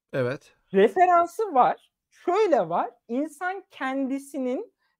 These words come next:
Speaker 2: ve referansının olduğu ölçüde hem gerçekliğini hem de arayışını, bilgi arayışını veya bilimini başlatıyor.
Speaker 1: Hı hı.
Speaker 2: İşte genel görelilikteki,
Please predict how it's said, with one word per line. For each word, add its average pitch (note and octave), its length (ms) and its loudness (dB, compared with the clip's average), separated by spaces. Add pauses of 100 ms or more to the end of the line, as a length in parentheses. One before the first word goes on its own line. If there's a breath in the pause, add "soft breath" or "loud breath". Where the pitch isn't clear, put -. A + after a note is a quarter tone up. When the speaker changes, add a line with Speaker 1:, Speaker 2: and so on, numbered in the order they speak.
Speaker 2:
ve G#3+ 140 4
referansının C4 1200 -6 (1000)
olduğu B3 760 4
ölçüde A3+ 760 0 (800)
hem F4 300 0
gerçekliğini A3 960 -4 (320)
hem C#4+ 280 -2
de C4+ 200 -2
arayışını, A3 760 -4 (140)
bilgi G#3 340 -2
arayışını G#3+ 460 -4
veya A3+ 340 -2
bilimini G#3+ 440 -4
başlatıyor. C3 640 -10 (440)
Speaker 1:
Hı C#3 60 -10
hı. - 40 -2
Speaker 2:
İşte C3+ 340 2 (240)
genel A#3+ 460 0
görelilikteki, B3 800 -6